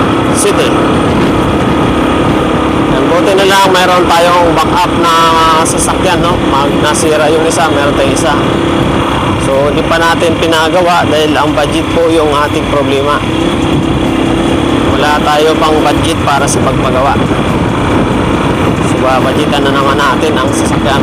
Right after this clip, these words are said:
para magawa. Yan, San Juan. Alright. So, mga kaibigan, yung padiretso po na yan, mga bihero, ay papuntang Cubao po yan, no? Quezon City.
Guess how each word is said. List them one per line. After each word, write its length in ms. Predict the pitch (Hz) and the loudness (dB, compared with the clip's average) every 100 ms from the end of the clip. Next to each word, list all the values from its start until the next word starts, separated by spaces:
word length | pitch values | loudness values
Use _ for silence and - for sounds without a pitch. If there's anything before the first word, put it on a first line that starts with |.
| 139 | 0
para 160 | 123 | 0
magawa. 380 | 120 117 117 120 - - - | 0 0 0 0 0 0 0
Yan, 180 | 135 - | 0 -2
San 240 | - 220 | -2 0
Juan. 340 | 214 208 180 139 151 - - - - - - - - - - - - | 0 0 0 0 0 0 -2 -2 -2 -2 -2 -2 -2 0 -2 -2 -2
Alright. 320 | 127 139 156 165 - - - - - - - - - - - - - - - - - - | 0 0 0 0 0 0 0 0 0 0 0 0 0 0 0 0 0 0 0 0 0 0
So, 80 | - 139 143 143 143 143 139 135 - - | 0 0 2 2 2 0 0 0 -2 0
mga 160 | - 233 | 0 0
kaibigan, 440 | 220 214 220 208 180 | 0 2 2 2 2
yung 240 | 185 180 170 | 2 0 0
padiretso 480 | 165 175 247 226 220 | 0 2 0 0 0
po 160 | 214 | 0
na 80 | 196 180 | 2 2
yan, 160 | 175 | 2
mga 160 | 165 175 | 0 0
bihero, 380 | 151 160 151 135 127 | 0 2 0 0 0
ay 400 | 143 135 135 131 | 0 2 0 0
papuntang 420 | 147 - 180 170 170 | -2 -2 -2 -2 -2
Cubao 240 | 175 165 165 | 0 0 0
po 120 | 165 | 0
yan, 160 | 151 143 | 0 0
no? 120 | 143 - - - - - - - - - - - | -2 -2 -2 -2 -2 -2 -2 -2 -2 -2 -2 -2
Quezon 320 | 156 - 175 | -2 0 0
City. 480 | 160 175 165 170 185 | 0 0 0 0 0